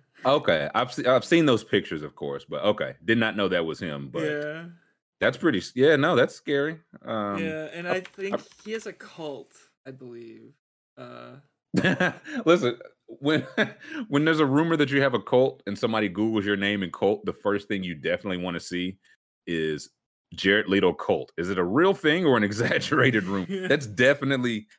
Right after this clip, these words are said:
Speaker 1: how you beat the, uh, <laughs> the cult allegations.
Speaker 2: Yeah, and yeah, he's not a good person, so yeah, he wants to, he,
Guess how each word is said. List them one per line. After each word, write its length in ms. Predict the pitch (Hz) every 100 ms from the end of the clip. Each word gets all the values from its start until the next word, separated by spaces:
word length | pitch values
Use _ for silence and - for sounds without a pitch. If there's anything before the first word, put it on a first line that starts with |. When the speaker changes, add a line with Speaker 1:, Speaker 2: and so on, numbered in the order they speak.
| -
Speaker 1:
how 100 | 117
you 200 | 104 104
beat 260 | 95 107
the, 120 | 92 - 92
uh, 320 | 85 78 87 - _ _ _ - - _
<laughs> 640 | - - - - 254 220 -
the 140 | 160
cult 340 | 131 143 135 101
allegations. 720 | 98 92 90 87 85 123 _ _ _ - - _ _ _ -
Speaker 2:
Yeah, 400 | 170 156 143 131
and 200 | 143 160
yeah, 180 | 151
he's 220 | 151 156 156
not 220 | 165 170
a 40 |
good 260 | 170 165 147
person, 760 | 151 147 143 - 143 143 143
so 640 | 147 - 139 135 131 135 139 135 _ -
yeah, 240 | 143 135
he 140 | 143 151
wants 380 | 156 160 156
to, 240 | - 156 143
he, 320 | 147 151 135